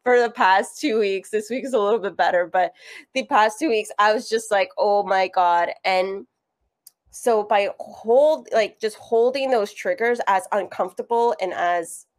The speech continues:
shitty as it was, like, I'm not, I'm not gonna sugarcoat it. It was shit. 'Cause I, I went in my mind, right? Like, "What if he doesn't like me? He's not messaging me as much anymore. Like,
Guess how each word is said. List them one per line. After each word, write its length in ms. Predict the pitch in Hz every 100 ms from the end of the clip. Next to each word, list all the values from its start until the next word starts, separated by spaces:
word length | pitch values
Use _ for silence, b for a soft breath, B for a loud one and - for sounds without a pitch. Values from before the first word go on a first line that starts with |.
| _ -
shitty 600 | - - 202 214 262 262
as 160 | 196 180
it 120 | 180
was, 360 | 175 180 208 190
like, 180 | 160
I'm 200 | 175 175
not, 200 | 170 170 -
I'm 100 | 170
not 260 | 165 180 180
gonna 200 | 214 214 -
sugarcoat 640 | - 269 277 277 185 175
it. 140 | 170
It 80 | -
was 140 | 180 180
shit. 540 | - - 202 160 - _ b b b b _ -
'Cause 160 | 175
I, 60 | 180
I 220 | 170 196
went 340 | 180 220 247 262
in 80 | 262
my 140 | 262
mind, 420 | 277 349 240 175
right? 260 | 180 190 190
Like, 220 | 185 170
"What 140 | 180
if 100 | 202
he 80 | 262
doesn't 320 | 277 269 269 277
like 240 | 294 294
me? 140 | 220
He's 200 | 180 180
not 180 | 196 196
messaging 440 | 247 247 254 254 240
me 140 | 214
as 140 | 196 202
much 180 | 190 190
anymore. 440 | 185 180 180 170
Like, 220 | 170 180